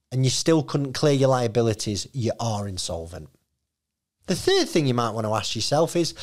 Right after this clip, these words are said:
has anyone taken any legal action against my company? If you've had a C C J registered against your company, you're definitely insolvent.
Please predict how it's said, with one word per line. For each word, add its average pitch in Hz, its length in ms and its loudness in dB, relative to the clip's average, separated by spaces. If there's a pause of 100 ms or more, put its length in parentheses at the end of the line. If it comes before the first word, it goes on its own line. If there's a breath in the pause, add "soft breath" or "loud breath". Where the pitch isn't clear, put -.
(180 loud breath)
has 180 140 2
anyone 302 300 4
taken 196 340 0
any 180 240 6
legal 170 380 4
action 123 320 -4
against 117 320 -2
my 113 80 -2
company? 92 540 -10 (560)
If 143 100 -2
you've 277 160 6
had 294 140 2
a 247 40 2
C 262 280 2
C 240 240 2
J 180 240 4
registered 143 500 0
against 135 340 0
your 131 140 2
company, 104 360 -4
you're 104 200 -2
definitely 110 560 -2
insolvent. 87 640 -12